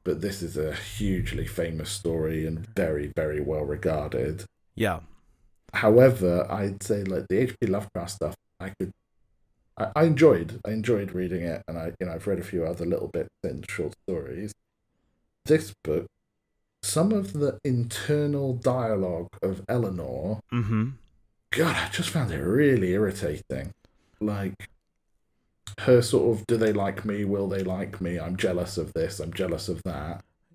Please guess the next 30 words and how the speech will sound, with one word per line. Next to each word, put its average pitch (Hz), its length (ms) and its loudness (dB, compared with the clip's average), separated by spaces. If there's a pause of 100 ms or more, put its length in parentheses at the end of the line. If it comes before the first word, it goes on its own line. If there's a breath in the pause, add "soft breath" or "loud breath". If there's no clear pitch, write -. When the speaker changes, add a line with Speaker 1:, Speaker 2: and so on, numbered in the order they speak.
(120)
Speaker 2:
Yeah. 98 240 2
Speaker 1:
I 113 60 6
was 127 120 4
really 143 220 6
beginning 123 320 4
to 117 100 2
find 110 340 0
that 98 200 -4
quite 98 280 0
boring, 95 680 2
and 104 140 0
so 110 180 4
when 123 640 4 (400)
Doctor 104 260 4
Montague's 98 460 0
wife 110 340 0
turned 85 320 0
up 78 220 -2
and 85 100 -2
was - 140 -4
hilarious, - 840 -2 (500)
Speaker 2:
Yeah. 98 260 4 (100)
Speaker 1:
I, - 20 0
I - 40 0
was 98 100 -4
kind - 260 -2
of, - 60 -2
I 98 60 2
was 113 140 2
really 98 420 6